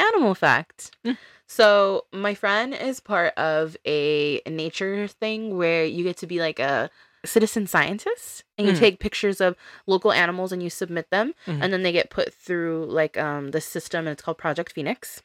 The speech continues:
Speaker 2: Mm-hmm.
Speaker 1: And the museum takes that data and they use it.
Speaker 2: Mm-hmm.
Speaker 1: So they can track local insects, birds, whatever.
Speaker 2: Right.
Speaker 1: So the ornithology people gave us the backstage tour and they were showing us a lot of their inventory.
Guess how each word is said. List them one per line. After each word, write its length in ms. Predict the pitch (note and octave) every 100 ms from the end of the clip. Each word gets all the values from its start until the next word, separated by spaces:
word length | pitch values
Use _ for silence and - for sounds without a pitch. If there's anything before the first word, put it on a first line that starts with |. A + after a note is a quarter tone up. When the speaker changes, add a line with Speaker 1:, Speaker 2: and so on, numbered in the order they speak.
| D#3+
Speaker 2:
Mm-hmm. 160 | C#3+ C#3 _ _ _ - -
Speaker 1:
And 300 | F#3+ D#3+ D#3+ - - - -
the 60 | G3+
museum 360 | G3 G3 F#3+ F#3
takes 240 | F#3+ -
that 160 | F3+ E3
data 220 | D3+ D#3
and 180 | D3+ D3+
they 80 |
use 180 | C#3 A#2+
it. 140 | - _ _ -
Speaker 2:
Mm-hmm. 160 | D#3 C#3 -
Speaker 1:
So 240 | - D#3+ D3
they 100 | D3
can 240 | C#3 C3
track 260 | - D#3+ C3 -
local 480 | C3 B2 B2 B2 - _ _ -
insects, 420 | D3+ C3 C3 -
birds, 440 | - C3 A#2+ A#2+ -
whatever. 340 | D3 - - _ -
Speaker 2:
Right. 180 | D3+ - - _
Speaker 1:
So 320 | - A3+ G3+
the 160 | F#3 F#3+
ornithology 580 | F#3+ F#3+ G3+ G3+ G#3 G3
people 640 | - E3+ D#3+ D3 D3 F#3+ _ _
gave 200 | - D3+
us 180 | C3+ -
the 140 | - D3+
backstage 480 | D#3 - C#3+ D#3
tour 320 | - D#3 - F#3 _ - - -
and 120 | F3
they 60 |
were 100 | E3+
showing 380 | E3 - F3 D#3+
us 160 | D3+ -
a 60 |
lot 200 | C#3+ A#2
of 60 | B2
their 140 | C#3+ D#3
inventory. 640 | E4+ G3 - - - -